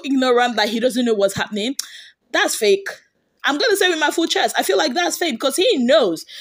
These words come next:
you know, like, it's somehow her reason on the outside might look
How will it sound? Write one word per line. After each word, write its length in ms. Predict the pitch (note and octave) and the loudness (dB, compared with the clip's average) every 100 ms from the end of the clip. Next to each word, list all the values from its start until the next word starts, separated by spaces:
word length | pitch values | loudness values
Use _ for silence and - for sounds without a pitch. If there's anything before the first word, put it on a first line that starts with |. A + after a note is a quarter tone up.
| - | -6
you 160 | A#3+ C4 | 0 2
know, 280 | B3 D4 - - _ | 4 2 -2 -14 _
like, 580 | B3+ B3+ B3+ B3 A3 - - | 2 4 4 4 2 -2 -8
it's 180 | C#4+ - | -6 -2
somehow 800 | G#4 G#4 D4 B3+ C#4 F#3+ C#3+ E3+ _ _ _ - | 0 0 0 0 2 2 0 -2 _ _ _ -10
her 240 | - D#4 D4 | -2 0 4
reason 300 | G4+ F#4+ A4+ G#4 - | 4 4 4 2 2
on 200 | C4 A#3 | 2 2
the 120 | A3 | 2
outside 640 | A3+ B3 - G3 F#3 A3 | 2 2 0 0 0 0
might 280 | G#3+ G#3+ G#3 | 0 0 0
look 520 | A3+ A#3+ C#4+ C#4+ - | 2 2 2 0 -4